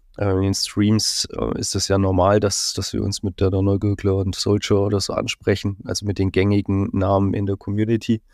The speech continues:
Aber auch wenn wir auf Treffen sind oder so, ähm, die Leute, die mich aus, näher dazu in der Community drin sind und mich kennen, die sprechen mich auch alle mit Soldier an. Das ist, also da reagiere ich tatsächlich <laughs> teilweise auf Andi gar nicht.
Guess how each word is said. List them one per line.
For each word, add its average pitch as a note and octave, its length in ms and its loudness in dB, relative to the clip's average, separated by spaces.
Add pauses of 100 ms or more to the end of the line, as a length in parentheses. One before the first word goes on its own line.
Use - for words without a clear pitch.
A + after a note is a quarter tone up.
(680)
Aber F#2+ 260 2
auch G2 200 2
wenn F#2 120 2
wir G2 140 2
auf G2 120 -4
Treffen - 400 0
sind F#2+ 200 0
oder F#2+ 180 0
so, G#2+ 360 -4 (420)
ähm, - 460 -6
die G2 100 -4
Leute, F#2+ 520 4 (100)
die G2+ 100 -6
mich G2 240 -2
aus, F2+ 140 -2
näher G2+ 400 4
dazu - 640 -6
in F#2+ 100 -2
der F#2+ 100 0
Community G2+ 540 0
drin G2+ 260 -2
sind G2 280 0
und F#2+ 240 -2
mich - 160 -12
kennen, G#2 340 0 (600)
die - 80 -20
sprechen F#2+ 320 -2
mich F#2+ 160 2
auch G2+ 140 2
alle F#2+ 160 2
mit F2+ 140 -2
Soldier - 380 0
an. F#2+ 260 -6
Das - 200 -10
ist, - 320 -10
also - 200 -8
da F#2 200 2
reagiere F#2 440 2
ich G#2 100 0
tatsächlich - 540 0
<laughs> - 20 -20
teilweise G#2+ 500 0
auf - 120 -8
Andi G2+ 280 0
gar F2 200 -2
nicht. - 140 -10